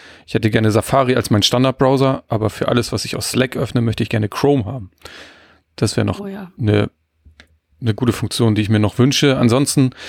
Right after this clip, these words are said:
Speaker 1: bin ich ja, hat man vielleicht mitgekriegt, ein Freund von Apps. Ich hätte gerne für alles irgendwie Apps und mit dem Aufkommen dieser ganzen,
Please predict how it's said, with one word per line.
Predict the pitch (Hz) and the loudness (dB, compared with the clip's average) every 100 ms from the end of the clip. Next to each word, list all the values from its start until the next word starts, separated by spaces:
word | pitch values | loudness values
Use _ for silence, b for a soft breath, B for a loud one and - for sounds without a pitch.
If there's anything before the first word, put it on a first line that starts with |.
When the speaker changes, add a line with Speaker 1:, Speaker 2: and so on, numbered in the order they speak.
| B B - | B B 0
Speaker 1:
bin | 120 | 2
ich | 120 - | 2 2
ja, | 117 117 107 113 - | 2 2 0 -6 -6
hat | 110 | -2
man | 117 | -2
vielleicht | 107 117 107 | 0 0 0
mitgekriegt, | 113 - - 107 - | 0 -4 -4 -2 -2
ein | 107 | -4
Freund | - - 113 110 - - | -4 0 0 0 -6 -18
von | - 113 104 - | -4 -2 -2 -4
Apps. | - 135 - - | -2 -2 -2 -4
Ich | 127 117 | -4 -2
hätte | 120 107 | 0 0
gerne | 110 | 0
für | 101 - | 0 -2
alles | 120 113 - | 0 0 0
irgendwie | 120 104 110 | 0 0 0
Apps | - 135 - | 0 -2 -2
und | 117 107 | -4 -2
mit | 123 - | -2 0
dem | 113 | 0
Aufkommen | 110 143 - 127 110 | 2 2 2 0 2
dieser | 107 110 | 2 0
ganzen, | 113 - 113 | 0 0 -2